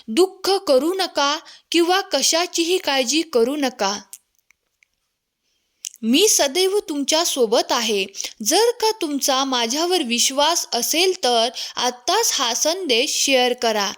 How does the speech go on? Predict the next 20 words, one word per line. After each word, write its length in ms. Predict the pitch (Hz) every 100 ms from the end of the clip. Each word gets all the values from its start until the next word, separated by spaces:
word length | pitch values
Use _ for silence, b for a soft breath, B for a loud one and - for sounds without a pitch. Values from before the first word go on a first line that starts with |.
| B B -
तुमच्या 460 | 277 269 254 415 392
एका 320 | 302 294 240
शेअरने 640 | 233 311 339 330 233 214 208 B B _
कोणाचे 540 | 277 277 349 403 415 415
तरी 220 | 285 277 269
हरवलेले 800 | 254 247 370 403 277 226 214
मन, 420 | 208 226 254 196 226 B B 226
दुःखी 480 | 294 302 - 349
मन 320 | 349 233 220 247 - _ -
पुन्हा 360 | 269 294 415 415
जागृत 380 | 294 226 220 226 240
होण्यास 460 | 302 302 214 247 B B -
मदत 420 | 240 247 359 -
होईल 360 | 247 208 196 190 B B
आणि 260 | 208 233 233 247
तुम्ही 280 | 240 240 226
नकळत 540 | 277 403 359 294 294 294 -
पुण्याचे 640 | 226 226 320 381 320 311
भागीदार 640 | 254 240 208 214 240 359
ठराल. 460 | 392 254 214 196